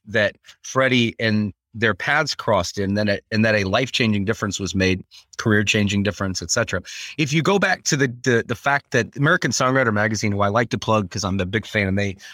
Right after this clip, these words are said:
are the premier country music's kind of little more esteemed area of review and assessment of careers, wrote a beautiful, beautiful cover story for us in which they properly acknowledge, as we have been pushing for years, Freddie should be and is credited now with really being the first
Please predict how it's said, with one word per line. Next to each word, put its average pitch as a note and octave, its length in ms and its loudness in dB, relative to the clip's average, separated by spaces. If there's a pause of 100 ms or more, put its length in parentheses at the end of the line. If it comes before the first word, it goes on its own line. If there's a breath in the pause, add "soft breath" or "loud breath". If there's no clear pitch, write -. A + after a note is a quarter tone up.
are G2 160 0
the B2+ 160 4
premier A2 520 2
country A2+ 360 -4
music's G#2+ 480 -2
kind A2+ 240 -2
of F#2+ 80 -2
little G#2+ 160 0
more G#2 160 0
esteemed A2 560 -2 (320)
area A#2 320 4
of G2+ 140 0
review A2 400 2
and G#2 80 2
assessment A2 560 -2
of F#2+ 100 -4
careers, A#2 440 0 (260 loud breath)
wrote C3 180 4
a A#2 60 4
beautiful, C3 540 0
beautiful A2+ 400 0
cover G#2+ 260 -4
story G2+ 240 -2
for G2+ 160 -6
us F#2+ 180 0
in G2 120 -4
which A2+ 220 -2
they A#2 360 0 (320)
properly C3+ 420 0
acknowledge, G#2 400 2
as G2 140 -4
we A#2 100 0
have G#2+ 120 -2
been F#2+ 100 -2
pushing F#2+ 300 -4
for - 120 -10
years, G#2 240 0 (380 soft breath)
Freddie G#3+ 360 2
should F3 280 0
be C#3+ 160 2
and A#2 100 4
is B2+ 160 2
credited A#2+ 460 0
now F#2+ 260 2
with G2+ 280 0
really C3+ 340 2
being B2 220 2
the G#2 80 0
first A#2 360 0